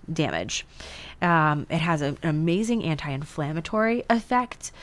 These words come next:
but can also boost cell-mediated immunity in certain populations.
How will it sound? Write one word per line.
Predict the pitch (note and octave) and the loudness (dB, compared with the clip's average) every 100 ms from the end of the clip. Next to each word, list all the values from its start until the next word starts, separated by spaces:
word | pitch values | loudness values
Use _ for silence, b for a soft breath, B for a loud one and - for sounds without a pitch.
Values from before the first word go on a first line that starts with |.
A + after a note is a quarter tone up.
| B B | B B
but | G3 | 0
can | F#3 F3 | 2 4
also | C#3+ F#3 F3+ F#3 | 4 4 4 0
boost | E3 F3 F#3 - - | 0 2 2 0 -6
cell-mediated | - - F#3 F#3+ G3+ F3 E3 D#3+ D3 D3+ | -4 4 6 6 4 2 0 0 0 0
immunity | - F#3+ C#4 G3 D3 D#3 | 0 0 2 0 0 -2
in | D#3+ E3+ | -4 -4
certain | - C#3 - C#3 C#3+ D#3 - | -4 -6 -4 -4 -6 -8 -8
populations. | C3+ E3 A3 B3 - - - | -4 0 2 2 -4 -6 -10